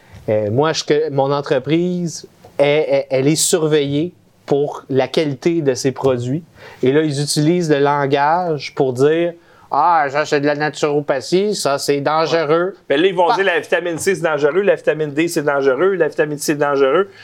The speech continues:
Speaker 2: Alors, euh, c'est ce qui arrive. Donc, je l'avais dit, les psychopathes vont vous empêcher de vous soigner vous-même.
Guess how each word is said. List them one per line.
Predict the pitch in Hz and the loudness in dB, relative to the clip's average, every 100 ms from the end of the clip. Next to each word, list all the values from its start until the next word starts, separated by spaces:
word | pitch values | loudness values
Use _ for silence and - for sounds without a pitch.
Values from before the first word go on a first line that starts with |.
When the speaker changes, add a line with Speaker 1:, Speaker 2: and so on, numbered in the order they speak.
| - - | -8 -2
Speaker 2:
Alors, | 131 156 160 151 | 0 2 2 0
euh, | |
c'est | 143 214 | -2 -2
ce | - | -2
qui | 196 | -2
arrive. | 160 202 226 151 | 0 -2 -4 -4
Donc, | 127 180 170 | -2 -2 -2
je | 139 | -2
l'avais | 131 151 | 2 2
dit, | 135 202 | 0 -2
les | 165 | -2
psychopathes | 147 - 160 - 196 147 | -2 -2 -2 0 -4 -2
vont | 147 | -2
vous | 165 123 | 0 -2
empêcher | 147 151 156 135 196 | -2 0 -2 -2 -2
de | 165 | -2
vous | 147 156 | -2 -4
soigner | 156 165 160 185 | -2 -2 -2 -2
vous-même. | 165 120 120 | -2 -4 -4